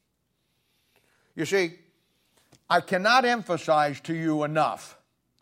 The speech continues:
how truth will always reveal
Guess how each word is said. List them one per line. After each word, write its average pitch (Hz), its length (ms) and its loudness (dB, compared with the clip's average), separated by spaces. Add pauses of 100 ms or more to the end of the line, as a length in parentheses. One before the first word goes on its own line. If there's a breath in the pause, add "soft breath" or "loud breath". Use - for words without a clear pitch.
(420 soft breath)
how 170 400 2
truth 190 540 -2 (120)
will 151 280 -4 (100)
always 156 680 4 (760)
reveal 147 600 -4